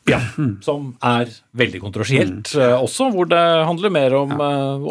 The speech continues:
Speaker 1: å diskutere enn å, å gjennomføre om dagen.
Speaker 2: Ja, og energisystemet blir mer og mer integrert, og vi er en del av energisystemet i Europa allerede i dag,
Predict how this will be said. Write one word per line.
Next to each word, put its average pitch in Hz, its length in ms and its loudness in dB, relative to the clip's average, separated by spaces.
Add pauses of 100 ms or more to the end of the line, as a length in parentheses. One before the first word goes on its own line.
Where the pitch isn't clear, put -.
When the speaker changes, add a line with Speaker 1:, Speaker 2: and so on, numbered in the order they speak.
Speaker 1:
å - 20 0
diskutere 117 720 0
enn 117 100 -8
å, 113 380 -6
å 135 80 -2
gjennomføre 90 400 -4
om 78 80 -12
dagen. 78 180 -14
Speaker 2:
Ja, 107 220 -10
og 143 160 -6
energisystemet 135 960 0
blir 120 160 2
mer 98 240 -2
og 117 80 0
mer 104 220 0
integrert, 131 580 0
og 127 80 -6
vi 127 180 2
er 98 240 -4
en 120 140 2
del 110 260 0
av 120 240 0
energisystemet 123 840 -4
i 120 160 -2
Europa 147 640 -4
allerede 131 380 0
i 127 80 -2
dag, 202 240 0